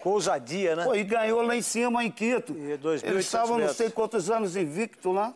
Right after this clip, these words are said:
Speaker 1: Trinta e três anos.
Speaker 2: Olha só, você tá vendo, tá vendo, Datena? Então, esse é o momento que nós temos que dar apoio ao Tite, porque é um grande... Tu sabe uma coisa?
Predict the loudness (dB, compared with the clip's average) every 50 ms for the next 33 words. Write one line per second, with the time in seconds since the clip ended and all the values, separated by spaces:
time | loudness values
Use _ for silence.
0 | -12 -12 -4 -4 -4 -2 -2 -2 -4 -2 0 -2 -2 -2 -2 -6 -6 -4 -2 -2
1 | 0 2 2 0 0 0 0 0 0 -2 -6 -10 -4 -2 -2 0 0 0 0 0
2 | -2 -4 -4 -4 -2 0 0 0 0 0 0 -2 -2 -2 -2 0 0 -2 0 0
3 | -2 -2 -2 -8 -16 -20 -20 -20 -8 -4 -2 -2 0 0 0 2 2 2 2 2
4 | 2 2 2 0 -2 -4 -10 -16 -18 -20 -20 -20 -20 -8 -4 -2 0 0 0 0
5 | -2 0 0 -2 -2 -4 -6 -2 0 0 0 0 -2 -2 -2 -2 0 0 0 0
6 | -2 -6 -10 -20 -20 -20 -20 -6 -2 0 0 0 -2 -2 -2 -2 -2 -2 -6 -12
7 | -6 -6 -6 -6 -4 -4 -4 -4 -4 -6 -4 -2 0 0 2 0 -2 -2 -2 0
8 | 0 0 -2 -4 -6 -10 -10 -8 -6 -4 -4 -2 -2 -2 -2 -4 -4 -2 -2 0
9 | 0 0 -2 -4 -10